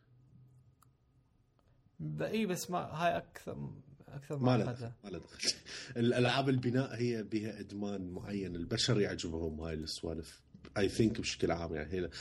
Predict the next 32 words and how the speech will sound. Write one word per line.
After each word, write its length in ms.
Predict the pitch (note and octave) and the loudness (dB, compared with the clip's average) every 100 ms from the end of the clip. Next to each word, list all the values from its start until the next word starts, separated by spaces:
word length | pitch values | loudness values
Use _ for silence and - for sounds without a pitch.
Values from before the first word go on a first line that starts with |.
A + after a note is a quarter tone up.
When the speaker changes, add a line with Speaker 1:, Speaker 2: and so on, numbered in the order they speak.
| - - | -4 4
Speaker 2:
هذا 180 | B2 | 6
الرجال 400 | G#2+ E2+ E2+ F2+ | 6 4 0 0
اللي 120 | E2 E2+ | 0 -2
أحكي 220 | - F2+ | -6 -8
لك 160 | D#2+ | -6
عليه، 160 | - E2+ | -4 -4
اللي 120 | D#2+ | -4
دزت 360 | - D#2+ F2+ - | -6 -6 -6 -8
لك 240 | - - | -10 -10
ال-، 260 | - - C3+ | -10 -8 -4
Speaker 1:
يا. 160 | C3+ C3+ - - - - - - | -4 -6 -14 -16 -16 -18 -14 0
Speaker 2:
ب-، 60 | A2+ | 2
بشوف 600 | G#2 A#2 B2+ - C3+ A#2 | 6 6 8 6 4 4
الشغلات 420 | - A2+ C3 A#2+ | 4 4 4 2
اللي 100 | F#2+ | -2
يسويها 680 | - G#2 G#2 F#2+ F2 D#2+ | -2 0 0 0 -4 -4
سويدي 440 | F2 - A#2+ G#2+ G2 | -4 2 2 4 0
كلش 640 | - G#2 F#2+ - - - _ _ _ - | -2 0 -2 -4 -14 -20 _ _ _ -14
تحشيش، 360 | - - - | -12 -8 -8
حتى 240 | - - - | -8 -6 -2
اللهجة 400 | F#2+ G2 G2 F2+ | -2 -2 0 0
مالته 280 | F#2+ - | 0 -2
تحشيش 460 | F#2 - - F#2 - _ - - - - - _ - | -4 -6 -8 -8 -8 _ -20 -16 -16 -18 -20 _ -4
بال-، 200 | F#2+ E2+ | 0 0
بالإنجليزي. 640 | E2+ E2+ E2+ E2+ E2+ E2 E2 - | 2 2 2 4 4 2 -2 2
آه، 920 | G2+ G2+ G2+ G2 G2 F#2+ F#2+ F#2 F2+ F2 - - - - | 6 8 8 6 6 4 2 0 -2 -4 -16 -16 -10 2
شنو 160 | B2 | 6
ندري 300 | A#2+ A2 F#2+ | 8 8 6
أقول؟ 220 | F2 F2+ - | 6 2 0
إحنا 240 | - C3 | 0 4
نحب 560 | A2+ G2+ - G#2+ G2 A2 | 4 2 -2 -4 0 0
البناء. 460 | G2 F#2 F2 D#2 | 2 0 -2 -4